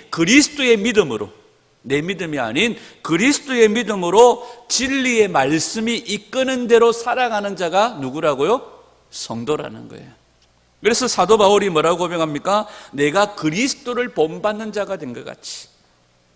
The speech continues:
요한복음 십일 장 이십오 절에 예수님께서 "나는 부활이요 생명이니 나를 믿는 자는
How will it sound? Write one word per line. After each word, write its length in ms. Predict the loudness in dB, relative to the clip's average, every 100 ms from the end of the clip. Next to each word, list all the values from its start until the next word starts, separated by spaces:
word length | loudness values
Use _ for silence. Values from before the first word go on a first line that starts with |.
| _ _ _ _ _ -20 -20 _ 2
요한복음 460 | 4 4 2 -2
십일 380 | -2 -4 -6 -4
장 120 | -2
이십오 440 | -2 -2 -4 -4 -4
절에 500 | 0 2 2 0 -8 -20 -2
예수님께서 1000 | 4 4 2 -4 0 -2 2 2 2 0
"나는 300 | 0 0 0
부활이요 480 | -2 2 4 4 2
생명이니 920 | 2 -4 -4 -4 -2 0 2 0 -6 -2
나를 340 | 0 2 2
믿는 360 | 0 -2 -2 0
자는 320 | 2 2